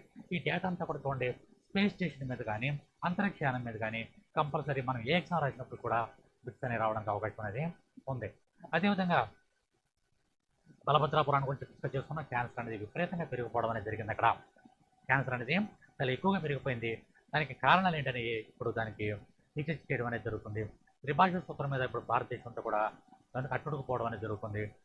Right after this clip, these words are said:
కాబట్టి త్రిభాషా సూత్రం కావాలా అవసరం లేదా ఏంటనే విషయం చూడాలి. ఇంకొక విషయం లాస్ట్ and ఫైనల్గా మనకి ఏంటంటే ఫస్ట్ చెప్పుకున్నటువంటి అంశం, ఒక వినూత్నమైనటువంటి అంశాన్ని డొనాల్డ్ ట్రంప్ తీసుకోవడం జరిగింది. నిర్ణయం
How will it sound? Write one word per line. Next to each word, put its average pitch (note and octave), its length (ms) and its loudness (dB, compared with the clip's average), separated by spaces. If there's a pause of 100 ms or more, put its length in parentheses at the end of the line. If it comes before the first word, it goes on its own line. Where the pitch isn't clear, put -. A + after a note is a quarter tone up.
(180)
కాబట్టి E3 320 4
త్రిభాషా C#3 420 2
సూత్రం B2+ 260 0 (380)
కావాలా F3+ 380 8
అవసరం - 260 -6
లేదా A2+ 180 0 (420)
ఏంటనే C#3+ 240 0
విషయం A2+ 220 -8
చూడాలి. A2 280 0 (440)
ఇంకొక G3+ 320 2
విషయం C#3 280 -4
లాస్ట్ B2 220 2
and A#2+ 120 -8
ఫైనల్గా A2+ 260 -4
మనకి A2 160 -8
ఏంటంటే G#2+ 240 -8 (420)
ఫస్ట్ D#3 240 -2
చెప్పుకున్నటువంటి B2 500 -4
అంశం, A2 240 -6 (440)
ఒక D3 80 0 (100)
వినూత్నమైనటువంటి C#3+ 800 -2 (420)
అంశాన్ని C#3 380 0
డొనాల్డ్ B2 280 2
ట్రంప్ A#2+ 160 -4 (200)
తీసుకోవడం A#2 340 -12
జరిగింది. G2+ 320 -4 (460)
నిర్ణయం C3+ 320 4